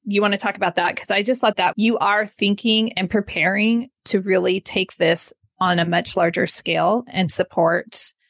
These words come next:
men in the country, and men meaning our guys that are twelve to eighteen, nineteen years old. They need support now more than ever before in any time in history.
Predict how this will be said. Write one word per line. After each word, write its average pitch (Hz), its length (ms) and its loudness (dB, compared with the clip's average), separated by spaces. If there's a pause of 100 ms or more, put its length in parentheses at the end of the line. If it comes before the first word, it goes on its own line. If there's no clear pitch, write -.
(300)
men 190 300 0
in 175 200 -2
the 175 100 2
country, 175 640 -2 (140)
and 185 200 0
men 240 240 2
meaning 247 400 0 (400)
our 220 160 2
guys 233 340 0
that 202 140 -2
are 196 120 4
twelve 208 440 0
to 190 420 0
eighteen, 202 320 0
nineteen 202 460 0
years 180 280 0
old. 196 400 2 (120)
They 202 200 0
need 214 300 2
support 202 560 0
now 185 480 0
more 196 220 2
than 185 240 -2
ever 175 400 0
before 175 360 2
in 165 140 0
any 165 240 2
time 165 220 0
in 156 80 -2
history. - 480 -2